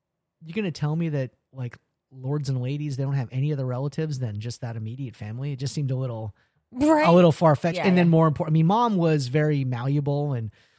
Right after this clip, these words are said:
Speaker 1: and she really did like Ollie, so there is that possibility, like, you know, "When I die, I'm going to give it all to you." But
Speaker 2: Yeah,
Speaker 1: at
Speaker 2: but
Speaker 1: the
Speaker 2: it
Speaker 1: s-,
Speaker 2: seems like there's
Speaker 1: it,
Speaker 2: cousins or ancillary
Speaker 1: you would
Speaker 2: people,
Speaker 1: think there would
Speaker 2: yeah.
Speaker 1: be other people in line and
Speaker 2: Yeah.
Speaker 1: not just, you know, one stranger kid, like, who came over for one
Speaker 2: Right.
Speaker 1: summer.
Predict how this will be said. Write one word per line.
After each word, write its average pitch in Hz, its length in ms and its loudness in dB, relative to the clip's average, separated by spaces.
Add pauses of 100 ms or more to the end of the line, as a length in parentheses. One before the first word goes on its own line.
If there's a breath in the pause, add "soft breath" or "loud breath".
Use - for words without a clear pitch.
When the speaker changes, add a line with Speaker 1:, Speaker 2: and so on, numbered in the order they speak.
(280 soft breath)
Speaker 1:
and 127 100 -4
she 160 160 0
really 147 240 4
did 127 220 -2
like 127 380 -6
Ollie, 135 360 -4
so 131 180 -6
there 123 160 -4
is 131 120 -6
that 113 140 -8
possibility, 123 600 -8
like, 117 300 -12
you 101 60 -12
know, 92 80 -12
"When 131 120 -12
I 277 120 -14
die, 262 280 -14
I'm 202 140 -10
going - 160 -16
to 247 60 -14
give 262 180 -16
it 240 80 -14
all 277 180 -12
to - 100 -16
you." 269 340 -12 (320 loud breath)
But 180 300 0 (260)
Speaker 2:
Yeah, 214 120 -2
Speaker 1:
at 196 60 0
Speaker 2:
but 190 60 -4
Speaker 1:
the 170 60 0
Speaker 2:
it - 40 -2
Speaker 1:
s-, 175 60 -8
Speaker 2:
seems 208 260 -8
like 196 120 -8
there's 156 160 -6
Speaker 1:
it, - 60 -20
Speaker 2:
cousins 143 540 -8
or 135 100 -10
ancillary 131 440 -8
Speaker 1:
you 311 60 2
would 320 100 0
Speaker 2:
people, 131 200 -10
Speaker 1:
think 339 280 0
there 240 100 0
would 208 60 4
Speaker 2:
yeah. 165 60 -2
Speaker 1:
be 190 160 0
other 175 200 -2
people 170 460 -6
in 135 100 -2
line 127 580 -6
and 117 120 -10
Speaker 2:
Yeah. 143 80 -4
Speaker 1:
not 151 160 -4
just, 123 320 -4 (280)
you 117 100 -20
know, 107 100 -14
one 120 400 -4
stranger 131 680 -4
kid, 127 380 -4
like, 110 280 -12
who 127 100 -6
came 135 300 -4
over 123 240 -4
for 113 140 -10
one 117 180 -6
Speaker 2:
Right. - 80 -2
Speaker 1:
summer. 135 500 -4